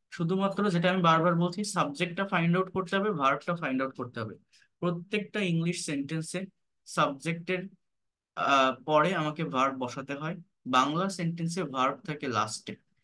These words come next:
সেই ভার্বটাকে কি বা কাকে দ্বারা প্রশ্ন করলে, করলে মূলত সাবজেক্টটাকে আইডেন্টিফাই করা যায়। তারপরে সেই বাংলা সেন্টেন্সের যে ভার্বটা আমার আছে, লাস্টে যে বা-, বাংলা সেন্টেন্সের লাস্টে ভার্ব থাকে,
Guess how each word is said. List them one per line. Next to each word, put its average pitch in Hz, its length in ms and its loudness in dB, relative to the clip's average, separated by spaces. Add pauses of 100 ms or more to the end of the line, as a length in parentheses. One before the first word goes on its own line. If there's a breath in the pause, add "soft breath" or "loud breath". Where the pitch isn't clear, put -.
(140)
সেই 170 240 0
ভার্বটাকে 165 680 0
কি 185 280 -6
বা 180 120 0
কাকে 165 280 -2
দ্বারা 165 240 -2
প্রশ্ন 165 360 -4
করলে, 156 240 0 (240)
করলে 143 280 2
মূলত 139 280 0
সাবজেক্টটাকে 139 640 -4
আইডেন্টিফাই 127 640 -2
করা 107 260 -2
যায়। - 140 -12 (500 soft breath)
তারপরে 170 400 2
সেই 196 200 0
বাংলা 156 380 2
সেন্টেন্সের 190 520 -2
যে 180 140 0
ভার্বটা 139 460 2
আমার 165 200 4
আছে, 117 400 -2 (420)
লাস্টে 120 320 -4
যে 147 100 -6
বা-, 127 240 -4
বাংলা 123 340 0
সেন্টেন্সের 151 460 -6
লাস্টে 127 340 -4
ভার্ব 127 360 0
থাকে, 113 220 -8